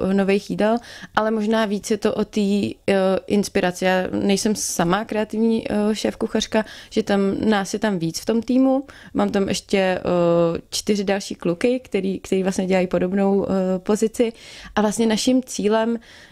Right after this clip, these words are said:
není jako, že my si to tady sami vytvoříme a vy to budete dělat, ale spíš je to taková jakoby inspirace těch ostatních kuchařů,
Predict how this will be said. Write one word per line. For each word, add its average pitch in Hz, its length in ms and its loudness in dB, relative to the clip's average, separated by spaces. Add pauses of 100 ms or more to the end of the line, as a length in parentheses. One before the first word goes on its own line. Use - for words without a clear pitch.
(180)
není 226 500 4
jako, 214 260 0
že 220 120 2
my 214 140 0
si 214 120 -2
to 214 120 2
tady 196 260 -2
sami 202 280 0
vytvoříme 220 800 0
a - 80 -2
vy 190 120 0
to 196 140 -4
budete 202 320 0
dělat, 180 400 0 (220)
ale 226 140 0
spíš - 280 -4
je 226 60 4
to 220 120 0
taková 214 400 0
jakoby 214 380 0
inspirace 220 680 -2
těch 226 200 -4
ostatních 214 440 0
kuchařů, 180 480 -2